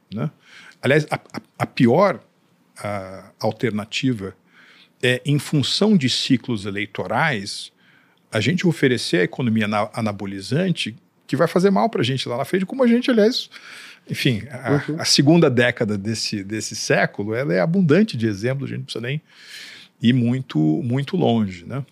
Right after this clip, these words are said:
Speaker 1: Mais uma vez, eu acho que a gente tava num caminho positivo de reformas estruturais.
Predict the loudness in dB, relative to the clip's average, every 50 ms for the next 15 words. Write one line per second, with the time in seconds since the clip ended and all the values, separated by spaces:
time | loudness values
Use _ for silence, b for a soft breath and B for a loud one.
0 | _ _ _ -20 _ -4 0 2 4 4 4 6 4 4 4 4 2 0 -2 -4
1 | 0 0 2 4 2 2 0 0 -2 -2 -2 -2 -4 -2 -2 -2 -2 0 -2 -4
2 | -4 -6 -6 -6 -6 -6 -8 -8 _ 2 2 2 4 2 -2 -2 -4 -4 -4 -4
3 | -2 -2 -2 -2 -2 -4 -4 -6 -6 -6 -6 -8 -8 -10 -14 -12 -14 -16 -8 -4
4 | -4 -2 -2 -4 -8 -12 -16 -16